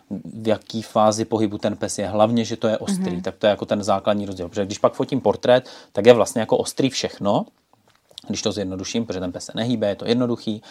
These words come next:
Speaker 1: a tak dál. A lidi řeší, že to je vlastně jako škaredá fotka. A tam se řeší, proč je škaredá. To je škaredá, protože ten pes je na škaredém místě,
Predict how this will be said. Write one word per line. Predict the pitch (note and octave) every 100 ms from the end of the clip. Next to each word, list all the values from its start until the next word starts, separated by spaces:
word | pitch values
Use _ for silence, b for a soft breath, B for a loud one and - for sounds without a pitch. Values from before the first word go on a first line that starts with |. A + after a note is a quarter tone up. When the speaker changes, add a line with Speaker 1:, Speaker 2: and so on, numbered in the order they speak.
| B B B
Speaker 1:
a |
tak | - G2+
dál. | F#2 G#2
A | A2
lidi | A2 A#2+
řeší, | A2+ -
že | A2
to | G#2
je | G#2+
vlastně | G#2+ G#2+
jako | A#2
škaredá | - G#2 G2+ G#2
fotka. | G2+ G2 - - - _ _ _ _ _ _ _ _ _ _ _
A | A2
tam | B2 B2+
se | A2
řeší, | A2 -
proč | - A#2+
je | A#2+
škaredá. | - G#2 F#2+ E2+ D2
To | -
je | C#3+
škaredá, | - A#2 A2+ G#2+
protože | G#2 G#2 G#2+ G2+
ten | G2+
pes | G2 G2+
je | F#2+
na |
škaredém | - F#2+ F#2+ G#2+
místě, | C#3+ - - A#2